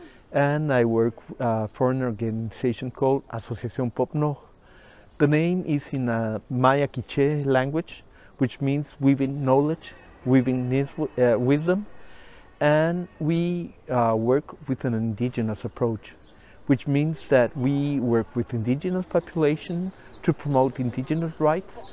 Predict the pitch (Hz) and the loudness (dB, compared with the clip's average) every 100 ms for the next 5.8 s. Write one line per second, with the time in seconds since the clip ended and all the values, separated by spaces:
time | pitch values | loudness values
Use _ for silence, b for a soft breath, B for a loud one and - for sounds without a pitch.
0 | B B B B - 147 - 147 156 - | B B B B 2 4 6 6 6 2
1 | - 170 165 - - 117 110 113 107 - | 0 0 0 -4 -2 0 0 -2 -6 -12
2 | - - - - - - - - - 135 | -18 -18 -18 -16 -16 -18 -18 -16 2 8
3 | 135 156 165 165 156 120 123 117 113 110 | 8 8 4 0 -2 0 2 4 4 2
4 | 123 123 131 143 143 139 - 117 123 131 | 2 6 6 6 2 -2 -2 -4 -2 -2
5 | 143 143 - 156 - 160 156 | -2 -2 -4 -4 -2 0 2